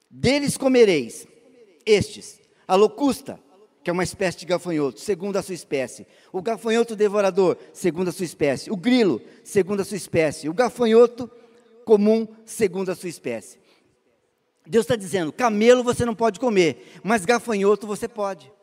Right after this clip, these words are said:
Israel passando quarenta anos no deserto, assustado, medo, cada vez que Israel via, é, os gafanhotos, tremia os joelhos, porque era uma situação devastadora, irmãos. É que a gente não tem essa noção, porque nós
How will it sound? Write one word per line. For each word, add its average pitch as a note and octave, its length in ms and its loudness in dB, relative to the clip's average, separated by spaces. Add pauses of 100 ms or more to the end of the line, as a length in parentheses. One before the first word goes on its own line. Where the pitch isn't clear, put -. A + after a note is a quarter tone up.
(1040)
Israel A#3 640 -2
passando B3+ 460 -6
quarenta C4 440 -2
anos B3 300 -6
no A#3 100 -18
deserto, F3 480 -4 (280)
assustado, G#3 840 -6
medo, G3+ 540 -2 (400)
cada C4+ 240 -2
vez B3 220 -2
que B3 100 -18
Israel G#3+ 320 -4
via, F#3 420 -2 (280)
é, F3+ 260 -4
os F3 160 -10
gafanhotos, G3 580 -6
tremia B3 360 -6
os A#3 80 -12
joelhos, G#3 440 -4 (200)
porque A3+ 200 -8
era C4+ 120 -2
uma C4 100 -8
situação A#3 480 -10
devastadora, A3 840 -10
irmãos. B2 380 -14 (560)
É A3 100 -10
que - 80 -14
a A#3 40 -6
gente B3 240 -14
não A#3+ 160 -10
tem A#3 160 -12
essa A3+ 180 -12
noção, G3 380 -10
porque A3 200 -16
nós G#3+ 400 -8